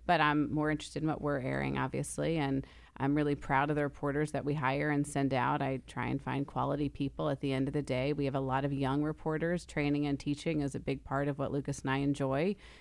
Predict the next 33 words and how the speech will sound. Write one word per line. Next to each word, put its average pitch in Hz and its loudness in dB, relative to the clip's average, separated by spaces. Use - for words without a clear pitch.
And 143 -2
I - 0
think 135 0
what's - -4
kept - -2
us 139 0
around. 139 2
We 147 0
enjoy 139 0
the 139 0
on-air 139 0
piece, 156 -2
but 127 -4
we 135 0
also 135 -2
enjoy 135 0
bringing 135 0
up 139 0
the 147 -2
next 135 -2
generation 139 -2
as 139 -4
far 131 -2
as 131 -2
the - -8
next 131 -6
round 139 -2
of 131 -8
journalists. 151 -2
And 139 2
so - 2
we 170 2
really, 170 4